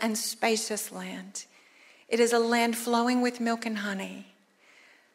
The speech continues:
the land where the Canaanites, Hittites, Amorites, Perizzites, Hivites, and Jebusites now live. It is the very same land promised to Abram."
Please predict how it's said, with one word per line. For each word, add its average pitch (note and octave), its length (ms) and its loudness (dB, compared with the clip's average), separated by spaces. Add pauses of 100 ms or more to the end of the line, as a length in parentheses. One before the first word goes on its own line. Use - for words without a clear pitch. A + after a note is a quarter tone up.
(520)
the A3+ 80 0
land A#3+ 320 4
where A#3+ 100 4
the G#3 80 -2
Canaanites, A#3+ 720 0
Hittites, A#3 680 0
Amorites, A#3 640 2
Perizzites, A3+ 720 -2
Hivites, A#3+ 440 2
and G#3 220 -4
Jebusites G#3 920 -4
now F#3+ 320 -4
live. F#3+ 360 -12 (400)
It A#3+ 100 4
is A#3+ 120 4
the G#3+ 100 0
very A3+ 540 4
same A#3+ 540 -2
land F#3+ 480 -4 (340)
promised G3 440 -4
to - 240 -6
Abram." D4 500 -4